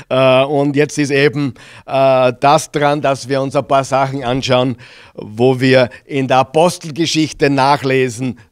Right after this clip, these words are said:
dürfen. Ja, wie alt die Christi wird, das könnt ihr sie selber fragen, wenn ihr sie wieder seht. Aber auf jeden Fall ist es nächsten,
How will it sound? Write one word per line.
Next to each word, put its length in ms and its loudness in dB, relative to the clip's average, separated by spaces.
dürfen. 640 0
Ja, 180 -2
wie 140 2
alt 260 2
die 80 -6
Christi 460 0
wird, 260 4
das 140 -8
könnt 240 0
ihr 100 2
sie 140 -6
selber 320 -2
fragen, 480 0
wenn 180 -2
ihr 120 2
sie 180 -2
wieder 220 -2
seht. 440 -2
Aber 180 -2
auf 60 -10
jeden 220 -4
Fall 140 2
ist 80 -2
es 160 -8
nächsten, 840 -6